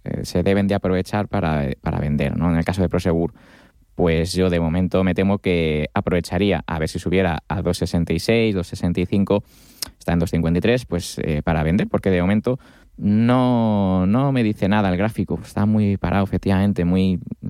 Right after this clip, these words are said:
que no, ni, ni para un lado ni para otro. Entonces eso, eh, el tiempo es oro, <laughs> como se suele decir, y, y vale mucho. Entonces en el caso de Prosegur...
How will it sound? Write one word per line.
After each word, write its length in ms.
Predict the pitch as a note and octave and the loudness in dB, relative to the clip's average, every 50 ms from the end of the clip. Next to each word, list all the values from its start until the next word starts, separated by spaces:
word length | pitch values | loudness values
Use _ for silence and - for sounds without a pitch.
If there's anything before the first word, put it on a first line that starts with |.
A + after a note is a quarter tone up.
| - - - - | -8 -8 -8 -4
que 100 | - F#2+ | 0 2
no, 220 | F#2+ G#2 G#2 G2+ | 2 4 4 4
ni, 140 | G2 F#2 F#2 - | 2 2 2 2
ni 120 | G2+ G2 | 0 0
para 140 | - A2 A#2 | 2 2 0
un 60 | A#2+ | 2
lado 100 | B2 A#2 | 2 2
ni 80 | G#2 G2 | 0 0
para 240 | - E2+ F2 E2+ | 0 0 0 2
otro. 240 | G2+ G#2+ - - - - _ | 0 0 -2 -4 -8 -8 _
Entonces 300 | - - F#2 G2 G2 - | -8 -6 -4 -4 -4 -6
eso, 300 | G2+ - A2+ G#2+ A2 - - - - - - - - - - - | -4 0 0 0 0 0 -4 -16 -20 -20 -20 -20 -20 -20 -12 -6
eh, 520 | - - F#2+ F#2 F#2 F2 F2 E2+ E2+ E2 - | -2 0 2 2 2 2 2 2 0 0 0
el 140 | - G2+ G2 | 0 -2 0
tiempo 280 | - A#2+ B2 A#2 - C3+ | 2 2 0 2 2 0
es 300 | B2+ A2+ A2 - - - | 0 0 -4 -8 -4 -2
oro, 220 | B2+ A#2+ G2 F#2 - - | 0 0 0 -2 -4 -10
<laughs> 60 | - | -20
como 180 | - - A2+ G#2 G#2 | -20 -16 -12 -6 -6
se 60 | A2 | -4
suele 220 | G#2+ - A2+ G#2+ G#2+ | 0 0 2 2 2
decir, 380 | F#2 F#2+ G2 G#2 G#2 G#2+ - - - | 2 2 0 0 -2 -2 -2 -4 -4
y, 520 | F#2+ F2+ E2+ E2 D#2+ D#2+ D#2 D2+ D#2+ - - | -2 0 0 2 2 0 0 0 0 -2 0
y 80 | F#2 | 0
vale 180 | F#2+ G2 F#2+ F#2+ | 2 2 4 4
mucho. 280 | G2 G2 F#2+ - - - - - | 2 2 0 -2 -10 -18 -14 -10
Entonces 220 | - - F#2 F2+ | -4 -4 -2 0
en 60 | G#2 F2+ | 0 -2
el 60 | F2 | -2
caso 160 | F#2+ G2 G#2+ | 0 0 -2
de 40 | F#2+ | 0
Prosegur... 440 | - F#2+ - - F#2+ G2 G#2 A2 - | 0 -2 -2 0 0 0 0 0 -2